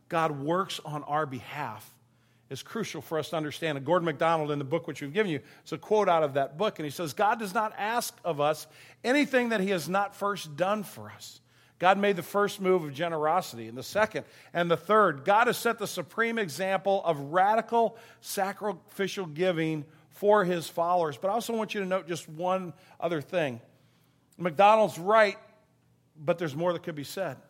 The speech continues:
Because Paul says in Romans, "While we were still God's enemies, before we were his followers,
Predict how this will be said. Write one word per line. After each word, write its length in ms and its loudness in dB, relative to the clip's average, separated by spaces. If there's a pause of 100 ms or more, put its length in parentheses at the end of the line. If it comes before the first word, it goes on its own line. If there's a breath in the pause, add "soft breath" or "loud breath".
(380 soft breath)
Because 360 -2
Paul 380 2
says 320 -2
in 100 -6
Romans, 380 0
"While 380 0
we 160 -6
were 120 -6
still 300 -6
God's 520 -2
enemies, 520 -4 (360 soft breath)
before 460 6
we 220 -2
were 220 0
his 220 -8
followers, 760 -6